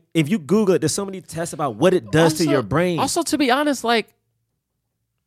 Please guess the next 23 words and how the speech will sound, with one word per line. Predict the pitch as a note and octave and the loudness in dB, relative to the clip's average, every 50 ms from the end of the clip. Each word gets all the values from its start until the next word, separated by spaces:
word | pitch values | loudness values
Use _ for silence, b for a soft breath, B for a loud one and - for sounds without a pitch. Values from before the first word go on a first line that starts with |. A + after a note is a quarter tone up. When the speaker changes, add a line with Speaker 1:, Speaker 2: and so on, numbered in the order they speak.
| _ _ | _ _
Speaker 2:
that | G#3+ A3+ B3 A3+ | -2 0 2 2
woman | B3+ C#4 D4+ D4 C4+ | 2 2 2 2 0
was | C4 G#3 G#3 | 0 -2 -2
with | A3+ A3+ | -2 -2
the | - E3+ | -4 -6
kid. | - - - - G3+ A#3 C4+ A3+ C#3 A#2 | -8 -10 -8 -4 0 2 2 2 0 0
Like, | B2 C3 C3 C3 - - _ _ | 0 0 0 0 -2 -6 _ _
and | F3 G3 | 0 2
I | A3 A3+ | 4 4
understand | - B3+ B3+ A3+ - A#3+ A3 F3 | 4 2 2 2 2 2 2 2
she | - - E3+ | 2 4 4
was | E3+ D#3 C3 | 4 4 4
with | C#3+ D3 - | 2 2 2
another, | D3 B2+ B2 A#2 A#2 A#2+ A#2+ B2+ B2+ B2 A#2+ | 2 0 2 2 2 4 4 4 4 4 2
she | - - - B2 | 0 -2 -2 0
was, | B2 A2+ | 0 0
like, | A#2 G#2 - | 0 -2 -2
on | G#2+ | -2
a | G#2 G2 | -4 -2
rescue | G2+ C3 D#3+ D3+ - - D#3+ D3+ | 0 0 0 0 -2 -4 -4 -2
boat | - D#3 D3+ D#3 D3+ D3+ C#3+ - | 0 2 2 4 4 4 2 0
and, | A#2 A#2 | -4 -8
like, | A2 G#2 G2 - | -8 -8 -10 -12